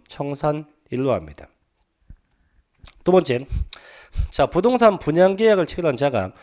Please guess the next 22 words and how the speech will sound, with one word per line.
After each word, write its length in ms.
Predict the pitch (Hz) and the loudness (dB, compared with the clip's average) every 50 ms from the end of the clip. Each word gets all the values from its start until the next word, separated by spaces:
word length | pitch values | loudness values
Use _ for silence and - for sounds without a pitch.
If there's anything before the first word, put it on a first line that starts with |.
| - - - - _ - - | -20 -20 -20 -20 _ -2 -2
해당 320 | 196 190 196 190 185 156 | 2 4 4 4 4 0
계약에 340 | - - 135 151 175 175 170 | 0 2 4 4 4 4 2
관한 260 | 151 156 156 139 123 | 2 2 0 0 0
모든 380 | 117 175 240 269 214 262 240 196 | 2 2 4 4 4 2 2 2
권리를 280 | 156 151 151 156 139 123 | 2 0 0 0 0 0
양도했대요. 480 | 123 139 175 147 127 104 - - 110 - - - _ _ _ _ _ _ _ _ _ _ _ _ _ _ _ - _ _ _ _ _ _ _ _ _ _ _ _ - 160 | 0 0 0 -4 -6 -6 -6 -12 -16 -16 -18 -20 _ _ _ _ _ _ _ _ _ _ _ _ _ _ _ -20 _ _ _ _ _ _ _ _ _ _ _ _ -12 -4
땡땡. 480 | - 175 165 160 135 107 107 120 123 - _ | -4 -4 -2 0 0 -2 -2 -4 -8 -16 _
그 220 | - - 170 175 160 | -4 0 0 0 0
권리의 600 | - - - 143 175 185 170 135 120 120 120 - - _ _ _ _ _ | 0 -2 0 0 2 2 2 4 2 2 -2 -6 -16 _ _ _ _ _
취득 240 | - - 185 185 170 | -12 -4 -2 -2 -2
시기는 500 | - - 156 156 170 151 127 101 92 - _ _ _ - - | -2 -4 -2 -2 0 0 0 -2 -4 -8 _ _ _ -6 -4
해당 320 | 175 170 175 165 147 127 - | 2 2 2 2 2 0 -4
부동산을 600 | 131 131 151 170 170 165 160 156 147 120 - - | -4 -2 -2 -2 -2 0 0 0 0 -2 -2 -6
분양받을 380 | - 139 151 156 160 160 147 | -2 -2 0 0 0 -2 -2
수 80 | 139 147 | -4 -6
있는 140 | 147 143 127 | -4 -4 -2
권리가 280 | 127 139 139 120 110 - | -2 -2 -2 -4 -4 -4
확정된 440 | - - - - - 170 165 151 139 | -6 -10 -8 -4 -4 -2 -2 -2 -4
날, 140 | 120 98 90 | -4 -4 -6
쉽게 260 | - - - - 156 | -6 -6 -4 -2 0
얘기하면 240 | 151 160 160 151 117 | 2 2 0 2 0
내가 380 | 117 127 135 156 165 160 160 | 0 0 2 2 2 2 0